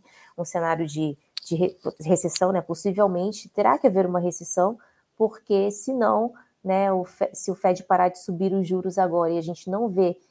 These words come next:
não, não começar a ver essa fraqueza na economia, e aí a inflação vai continuar alta, né, persistente, e esse não é, esse não é o objetivo, né? O objetivo é que a inflação, é, vá arrefecendo, e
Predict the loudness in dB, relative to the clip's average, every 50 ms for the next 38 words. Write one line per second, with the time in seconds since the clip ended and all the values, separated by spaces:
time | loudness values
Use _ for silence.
0 | _ _ _ 0 0 0 0 -2 -4 -6 -6 -4 -4 -4 -4 0 2 2 2 2
1 | 0 0 -2 -2 -2 -2 -4 -4 -4 -6 -6 -4 -4 -6 -6 -6 -8 -8 -8 -6
2 | -6 -4 -2 -2 0 0 0 0 -2 -4 -8 _ _ _ _ -20 -20 _ _ -4
3 | 2 4 4 4 4 4 4 2 0 2 2 0 2 2 2 2 2 2 0 -2
4 | -2 -2 0 4 4 4 4 4 0 -10 -18 -10 -6 -4 -4 0 0 0 0 0
5 | -2 -6 -6 -4 -4 -4 -4 -4 -6 -4 -2 -2 -2 -4 -6 -6 -4 -4 -2 -2
6 | -2 -2 -2 -4 -8 -14 _ _ _ -12 -8 -4 0 2 2 2 0 0 -2 -2
7 | -4 -4 -6 -6 -6 -6 -4 -4 -4 -4 -4 -6 -6 -8 -12 -20 -20 -18 -14 -10
8 | -8 -8 -6 -4 -4 -4 -4 -4 -4 -6 -6 -4 -2 -4 -4 -4 -4 -4 -4 -4
9 | -4 -6 -6 -4 -4 -4 -2 -2 -2 -2 -2 -2 -4 -6 -12 _ _ _ _ _
10 | -6 -4 -4 -2 -4 -2 2 4 4 4 4 4 2 -2 -2 -6 -6 -4 -4 -2
11 | -2 -2 -2 -4 -4 -4 -2 0 2 2 2 2